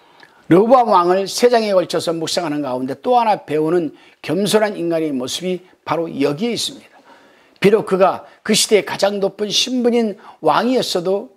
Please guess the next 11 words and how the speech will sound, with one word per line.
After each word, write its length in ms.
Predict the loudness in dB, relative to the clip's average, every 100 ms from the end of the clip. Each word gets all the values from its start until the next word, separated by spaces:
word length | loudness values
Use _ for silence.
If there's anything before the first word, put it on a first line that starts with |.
| _
그의 420 | 0 2 2 -2 -6 -4
왕복 680 | -2 0 -2 -2 -4 -6 _ _ _
이 120 | -4 -4
속에 580 | -4 -8 -10 -6 -2 -2
숨겨진 560 | -4 -10 -10 -10 -10 -6
인간상은 720 | -2 -2 -2 -4 -8 -8 -8 -10 -20 -20 _ _ _ _ _ _ _ _ _ _ _ _ _ _ _ 0
여전히 400 | 2 2 2 0
변하지 360 | 0 0 0
않는 320 | -2 -2 -6 -6
예전 340 | -4 -4 -4
모습 380 | -4 -4 -8